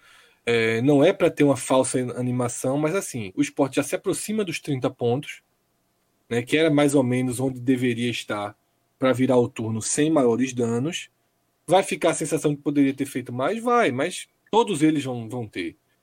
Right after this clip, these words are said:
O Coritiba tem jogos pra lamentar, o Bragantino tem jogos pra lamentar, o Atlético Goianiense tem jogos pra, pra lamentar, a Ponte Preta. Mas o Sport pelo menos fica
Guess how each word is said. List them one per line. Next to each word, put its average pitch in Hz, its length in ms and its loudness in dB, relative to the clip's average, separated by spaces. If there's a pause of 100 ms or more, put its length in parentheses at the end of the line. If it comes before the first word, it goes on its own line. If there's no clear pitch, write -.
(140)
O - 80 -20
Coritiba 156 420 2
tem 147 140 0
jogos 123 220 -2
pra 131 120 -6
lamentar, 139 420 -2
o 135 40 2
Bragantino 131 500 -4
tem 131 120 -6
jogos 113 240 -6
pra 120 140 -8
lamentar, 123 580 -4 (340)
o 131 60 -2
Atlético 143 360 0
Goianiense 135 340 2
tem 120 140 -4
jogos 113 200 -2
pra, 117 260 -2
pra 113 180 -8
lamentar, 123 380 -4
a 131 40 -4
Ponte 127 260 -10
Preta. 127 520 -2 (880)
Mas 143 220 2
o 185 40 -2
Sport 165 340 0
pelo 220 240 6
menos 160 240 2
fica 226 520 0